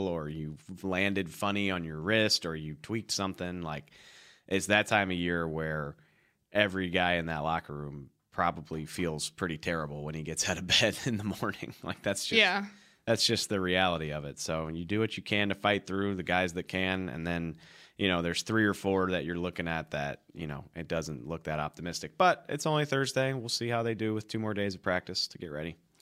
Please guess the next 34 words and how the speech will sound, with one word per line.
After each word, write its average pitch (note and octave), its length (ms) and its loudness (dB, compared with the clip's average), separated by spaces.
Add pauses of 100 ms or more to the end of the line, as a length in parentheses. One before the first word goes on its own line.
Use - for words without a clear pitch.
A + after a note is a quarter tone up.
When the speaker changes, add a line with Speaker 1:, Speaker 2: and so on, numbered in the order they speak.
Speaker 2:
And A#3+ 160 4
at A#3+ 80 6
least B3+ 260 2
with A#3+ 540 6
Tyron's A#3 800 4
position, A3 540 4
we A#3 80 4
saw A#3+ 180 8
Byron A3+ 320 6
Bell G#3+ 200 8
come A3+ 200 2
in G#3+ 240 6
and G3 380 0
replace A#3 480 6
him. B3 260 6
He B3 140 4
did C4 160 6
a A#3+ 80 8
pretty A3+ 220 4
nice G#3+ 260 4
job. G#3 360 6
Are G#3 80 8
you G#3+ 120 6
guys A3 240 6
feeling A#3 320 6
now A3 240 6
confident G#3+ 560 0
with G3 140 2
what G3 180 2
the G3 100 0
Ca-, G3+ 360 -2
Cowboys A#3+ 380 6
are G3+ 120 6
doing G3 580 4